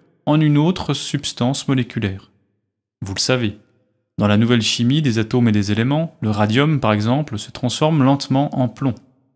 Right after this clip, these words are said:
Les alchimistes du Moyen Âge parlaient de la transmutation du plomb en or.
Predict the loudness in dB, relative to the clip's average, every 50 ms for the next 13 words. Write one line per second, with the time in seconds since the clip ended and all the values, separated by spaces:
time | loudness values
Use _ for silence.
0 | _ _ _ _ _ _ _ _ _ 0 2 2 4 2 2 0 2 2 2 2
1 | 2 0 0 -2 0 2 2 4 4 2 2 2 0 -2 -2 -2 -2 0 0 0
2 | 0 0 0 0 -2 -2 -4 -4 -4 -4 -2 -2 -4 -2 -2 -2 -4 -2 -2 -2
3 | 0 0 -2 -4 -4 -2 0 0 2 2 4 4 4 4 2 0 -2 -6 -12 -20